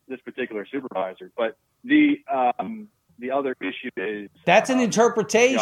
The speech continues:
Speaker 1: you know, I, I think supervisor, I think the chair also advised of the enormous amount of staff time and resources that, uh, is being taken up by the township manager and others.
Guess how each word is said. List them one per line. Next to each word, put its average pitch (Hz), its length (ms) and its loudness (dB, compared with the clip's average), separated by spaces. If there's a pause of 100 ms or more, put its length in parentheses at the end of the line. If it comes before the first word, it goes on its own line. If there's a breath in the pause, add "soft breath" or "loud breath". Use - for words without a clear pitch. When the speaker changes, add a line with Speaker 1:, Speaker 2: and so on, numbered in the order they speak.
(100)
Speaker 1:
you - 40 0
know, 110 60 0
I, - 20 -2
I 113 40 -4
think 135 320 0
supervisor, 123 760 0 (340)
I 127 120 0
think 147 200 -6
the 110 80 -16
chair 131 260 2 (180)
also 120 500 -4 (120)
advised 110 600 -4
of 101 240 -10
the 98 280 -16
enormous 113 540 -4 (160)
amount 104 400 -6
of 92 140 -10 (140)
staff 107 340 0
time 104 160 -6
and 92 100 -16
resources 98 720 -10 (500)
that, 98 300 -4 (100)
uh, 92 260 -8
is 92 120 -14
being 101 220 -10
taken 101 300 -6
up 98 260 0
by 95 140 -2
the 95 100 -4
township 101 380 -6
manager 98 340 -4
and 90 80 -10
others. 92 320 0